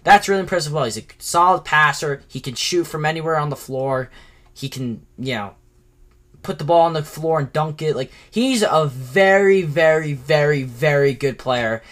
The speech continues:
And if you watch him in his G League games that he played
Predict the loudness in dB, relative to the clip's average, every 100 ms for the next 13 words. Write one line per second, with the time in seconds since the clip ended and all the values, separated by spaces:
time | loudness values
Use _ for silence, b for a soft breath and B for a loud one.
0 | B -6 -6 -4 -4 4 6 6 2 -4
1 | -4 -6 -8 -8 -6 -4 -4 -4 -4 -4
2 | -6 -6 -8 -6 -4 -4 -6